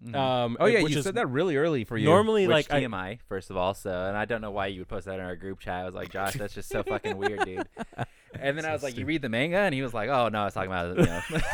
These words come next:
Speaker 3: Yeah.
Speaker 1: It's like, it was just, it was really, really
Speaker 2: That
Speaker 1: weird.
Speaker 2: was
Speaker 1: I
Speaker 2: a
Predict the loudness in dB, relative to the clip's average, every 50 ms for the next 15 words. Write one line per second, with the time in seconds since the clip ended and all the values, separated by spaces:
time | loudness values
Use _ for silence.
0 | 2 4 4 6 6 8 8 8 8 8 6 6 6 -2 -2 -2 -4 -4 -10 -12
1 | -12 -12 -10 -8 -6 -4 -2 2 2 2 4 4 4 4 4 2 0 0 0 0
2 | -2 -2 -4 -2 -2 -2 -4 -4 -8 -14 -18 -16 -16 -16 -14 -6 2 6 8 10
3 | 12 12 12 12 12 12 12 10 12 12 10